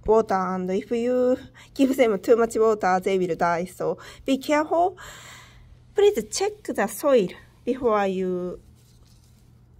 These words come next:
yeah, before you give them water. And if soil isn't, yeah, dry yet, you don't need to pour water again.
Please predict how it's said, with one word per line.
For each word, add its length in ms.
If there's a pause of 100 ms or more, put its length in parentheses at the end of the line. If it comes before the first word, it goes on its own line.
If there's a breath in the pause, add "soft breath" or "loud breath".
(440)
yeah, 380 (1040 loud breath)
before 360
you 220
give 340
them 220
water. 300
And 580
if 340
soil 380
isn't, 560 (960 soft breath)
yeah, 300 (760 soft breath)
dry 320
yet, 560 (200)
you 220
don't 220
need 220 (140)
to 520 (100)
pour 220
water 320
again. 440